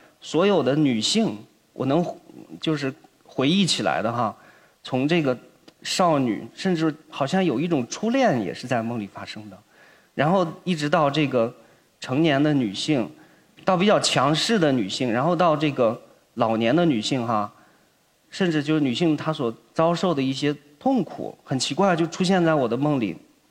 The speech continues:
这个是我梦里面梦到的一个女孩儿，然后这个就是算是标准意义上的梦中情人吧，当时。就是，这是个食指，然后她骑着一小摩托，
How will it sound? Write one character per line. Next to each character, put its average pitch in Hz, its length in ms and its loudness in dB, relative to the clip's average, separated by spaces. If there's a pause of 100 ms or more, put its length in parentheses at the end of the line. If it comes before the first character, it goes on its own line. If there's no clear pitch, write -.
(420)
这 240 160 2
个 170 160 4
是 147 680 2 (640)
我 147 80 -2
梦 208 220 4
里 180 60 4
面 170 280 4 (600)
梦 180 300 0
到 180 120 4
的 156 80 2
一 151 60 2
个 180 80 2
女 156 100 2
孩 110 200 -6
儿， 117 240 -4 (200)
然 131 160 -2
后 170 220 0 (840)
这 202 120 0
个 170 140 2
就 160 260 -4
是 147 220 -4
算 175 320 0
是 143 180 -2 (240)
标 175 160 2
准 165 160 2
意 131 80 0
义 139 80 0
上 127 220 -2
的 113 100 -2 (200)
梦 147 180 -2
中 139 180 0
情 110 200 -4
人 101 180 -2
吧， 104 220 -6
当 110 160 -2
时。 - 180 -14 (680)
就 151 140 0
是， 180 160 2 (720)
这 - 100 -8
是 151 140 0
个 151 60 4
食 151 320 0
指， 131 220 0
然 117 180 2
后 196 180 2 (240)
她 220 160 0
骑 170 220 2
着 214 60 2
一 214 60 2
小 151 200 2
摩 110 240 2
托， 156 360 0